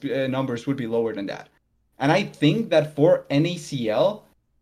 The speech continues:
would be a really good thing. The, the fact that it happens for N A C L would be really good, better than for L C S, because I think that having the roots, the supposed roots of your competition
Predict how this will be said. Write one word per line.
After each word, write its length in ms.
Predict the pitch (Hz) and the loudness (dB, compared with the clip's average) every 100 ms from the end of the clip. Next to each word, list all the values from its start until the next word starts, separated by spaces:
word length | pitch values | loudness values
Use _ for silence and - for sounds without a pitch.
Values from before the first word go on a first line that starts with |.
| - | 0
would 180 | 143 156 | 2 4
be 160 | 165 | 4
a 80 | 143 | 4
really 240 | 131 143 | 6 4
good 160 | 139 139 | 4 2
thing. 200 | 151 151 | 0 2
The, 140 | 165 | 2
the 160 | 160 156 | 2 0
fact 220 | 160 202 | 2 2
that 100 | 226 | 2
it 100 | 208 | 0
happens 300 | 151 156 185 | 0 -2 -2
for 100 | 175 | -4
N 80 | 170 | -4
A 60 | 165 | -2
C 140 | 147 | 2
L 200 | 143 160 | 2 2
would 200 | 143 139 | 2 2
be 100 | 143 | 4
really 220 | 131 135 | 2 0
good, 320 | 123 131 147 - | -4 -4 -4 0
better 240 | 135 165 | 2 2
than 160 | 156 139 | 2 0
for 160 | 135 | 0
L 80 | 131 | -2
C 200 | 131 117 | -2 -4
S, 140 | 135 147 _ _ | -4 -6 _ _
because 200 | 147 151 | 0 2
I 80 | 151 | 2
think 240 | 165 185 | 0 0
that 160 | 196 175 | 0 0
having 540 | - 147 156 220 202 | 0 0 0 -2 0
the 200 | 151 147 | 0 0
roots, 520 | 123 123 131 156 - - | -2 0 0 0 -6 -8
the 160 | 131 | -6
supposed 760 | - - - 135 165 147 - - _ | -6 -10 0 2 4 2 -2 -18 _
roots 640 | - 123 202 151 - - - | 0 2 2 -2 -12 -14 2
of 200 | 139 139 | 2 4
your 200 | 135 143 | 0 0
competition 800 | 143 143 147 - 147 139 131 | 0 -2 -2 -2 0 0 -4